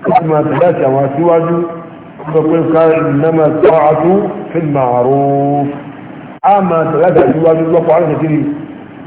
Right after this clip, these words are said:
تدان. قل جوانا بأداة أطيعوا الله وأطيعوا رسوله وأولي الأمر منكم. آية في المعروف. Wọ́n fa ọlọ́run ọba, òun náà ló lọ́rọ̀. Òun náà ló lọ́rọ̀, òun ló lọ́rọ̀. Ẹ wọ áyà. يا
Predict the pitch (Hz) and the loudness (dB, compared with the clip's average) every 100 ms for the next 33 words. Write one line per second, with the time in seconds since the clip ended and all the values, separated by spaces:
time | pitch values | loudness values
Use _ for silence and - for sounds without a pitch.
0 | - 147 139 139 120 - - - - - | -6 -2 0 0 -2 -8 -10 -16 -18 -18
1 | - - - - 220 208 196 208 202 202 | -18 -18 -18 -6 0 2 2 2 2 2
2 | 170 180 170 165 - 190 190 180 175 165 | 2 2 2 2 -2 0 0 0 2 0
3 | 147 170 160 151 156 151 147 151 156 147 | 0 0 0 -2 -2 -2 0 0 0 -2
4 | 143 131 120 - - - - - - - | -2 -4 -8 -12 -16 -20 -20 -20 -20 -20
5 | - - 185 196 196 202 - 247 196 160 | -8 -2 2 4 4 2 0 0 0 2
6 | 139 151 151 147 - - - - - - | 2 0 -2 -4 -10 -16 -18 -20 -20 -20
7 | - - 135 202 175 135 139 147 139 135 | -20 -14 -4 -2 -2 0 0 0 -4 -6
8 | 135 151 160 143 135 120 - - - - | -4 -2 0 0 0 -2 -6 -12 -16 -18
9 | - 135 202 160 165 165 131 107 - - | -10 -4 0 2 4 4 2 -2 -6 -10
10 | - - - - - - - - - - | -14 -18 -20 -20 -20 -20 -20 -18 -18 -12
11 | 143 190 151 127 120 127 131 160 165 143 | -4 0 0 0 0 0 0 0 2 0
12 | 113 - - - - - - 156 175 175 | 0 -6 -10 -14 -16 -14 -4 0 2 2
13 | 175 147 - - - - - - - - | 2 0 -2 -8 -14 -18 -20 -20 -20 -20
14 | - 127 151 165 | -10 2 2 2